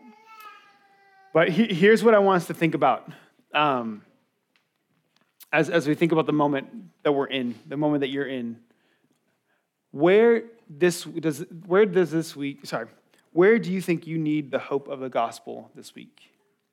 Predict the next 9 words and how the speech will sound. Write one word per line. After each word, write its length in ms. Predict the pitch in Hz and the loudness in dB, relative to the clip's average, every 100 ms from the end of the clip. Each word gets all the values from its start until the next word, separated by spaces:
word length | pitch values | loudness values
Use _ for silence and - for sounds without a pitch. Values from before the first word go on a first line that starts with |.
| _ _ _ _ _ _ _ _ _ _ | _ _ _ _ _ _ _ _ _ _
Where 180 | 147 180 | 2 4
do 80 | 220 | 4
you 80 | 208 | 2
think 300 | - 175 156 | 0 -2 -2
you 120 | 165 | 0
need 200 | 165 156 | 2 2
the 100 | 147 | 0
hope 400 | - 147 143 - | 0 0 0 -2
of 300 | 135 131 127 | -2 0 -2